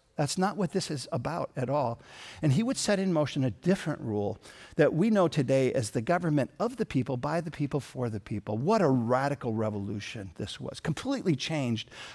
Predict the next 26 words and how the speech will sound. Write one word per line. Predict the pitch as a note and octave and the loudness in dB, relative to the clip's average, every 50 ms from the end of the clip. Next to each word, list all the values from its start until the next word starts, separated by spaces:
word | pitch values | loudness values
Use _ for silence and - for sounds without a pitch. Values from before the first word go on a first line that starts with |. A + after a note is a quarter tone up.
| - | 4
how | - F3 | 6 6
we | E3+ D#3+ D3 C#3+ | 8 8 6 6
understand | D3+ D3 B2 - - C#3+ C3+ B2+ B2 | 4 2 2 0 2 2 2 4 4
what | B2 C#3 C#3 | 4 4 4
it | - - | 4 4
means | C#3+ D3+ D3+ D3+ C#3+ - | 4 4 6 6 4 2
to | - - B2 | 2 0 0
be | G2 - C#3+ C#3 C3+ B2+ C3 G#2+ - - - - - - - - _ - | 2 2 2 2 4 2 0 -2 -6 -10 -16 -16 -16 -16 -20 -20 _ -6
citizens | - - - F#3 F3+ F3+ D3 A2+ D3+ C3+ B2 A#2 C3 | 0 6 8 8 8 8 6 4 4 2 2 4 4
on | C#3 B2 C3 | 4 4 4
this | C3+ A#2+ - | 4 2 0
given | - - C3 A#2+ A#2+ A#2+ A2+ - | 0 0 0 0 0 -2 -2 -2
earth. | - C#3+ B2 A2+ G#2+ - - - - _ - - - - - - - | -2 0 0 -2 -2 -6 -12 -20 -20 _ -20 -20 -20 -20 -14 -4 2
Up | - A#3 - | 2 2 4
until | D#4 C#4+ - A3+ A3+ F#3+ | 2 2 4 6 6 6
then, | D#3+ D3+ D3 D3+ - | 6 6 4 4 4
America | C#3 C3+ C#3+ F3 F#3 F3+ F3+ E3 - - A#2+ G#2+ A#2 D#3 D#3 - _ - - - - _ - | 4 6 6 6 6 6 4 4 4 2 4 4 2 0 -2 -8 _ -20 -20 -20 -20 _ -2
had, | - F3+ F3+ E3 E3 D#3 C#3 C3+ | 4 6 6 6 6 4 2 2
uh, | D3+ C#3 C3+ C3 B2+ C3+ C3+ - - - - - - - - - - _ - - - E3 | 4 6 6 6 4 2 -2 -6 -10 -20 -20 -20 -20 -18 -18 -18 -18 _ -20 -10 -4 -2
it, | F3+ F#3 - - | -2 -2 -2 -4
it | C#3+ E3 F3+ D#3 | -2 -2 0 0
was | E3+ D#3+ - | 0 -2 0
gonna | - F3 E3 | 2 2 2
be | F3 | 4
the, | F3 F#3 D#3 - - - | 2 2 0 -2 -6 -6
the, | G3 E3 D#3+ | -2 -2 -2